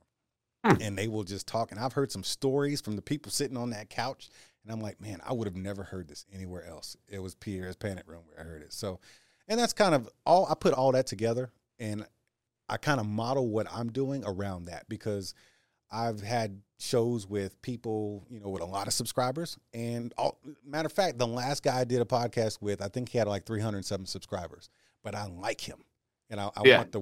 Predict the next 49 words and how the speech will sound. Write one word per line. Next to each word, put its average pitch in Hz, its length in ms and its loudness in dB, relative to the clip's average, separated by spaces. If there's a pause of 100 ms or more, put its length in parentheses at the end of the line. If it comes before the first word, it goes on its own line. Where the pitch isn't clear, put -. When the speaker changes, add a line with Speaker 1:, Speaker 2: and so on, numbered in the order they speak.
(120)
Speaker 2:
I 95 120 -4
want 110 320 -4 (480)
the - 80 -4
people 170 380 -2
I 123 180 0
know 98 320 -4
to 104 140 0
know 95 240 -6
him 90 200 -10
'cause - 180 -20
he's 104 200 -20
a 85 40 -20
cool 101 380 -18
cat. 147 180 -12 (1000)
Speaker 1:
And 113 100 10
that's 135 200 10
awesome. 110 300 12
That's 113 160 10
kind 120 180 8
of 110 80 8
that 104 180 10
Joe 117 200 12
Rogan 107 560 12
theory. 101 260 12
They're 95 160 12
like, 87 360 8 (520)
"People 170 220 10
don't 151 160 12
ask 127 220 6
to 110 60 0
come 110 200 10
on 107 100 12
my 98 120 10
show. 67 300 8
Speaker 2:
Mm-hmm. - 460 -20
Speaker 1:
Companies 147 400 10
don't 131 160 12
ask." 110 260 8
He 117 100 4
said, 104 280 8
"I 160 160 6
interview 135 300 12
people 117 460 12
that 107 260 8
I 104 100 8
find 110 380 8
interesting." 82 680 4
And, 101 220 8
like, 95 320 10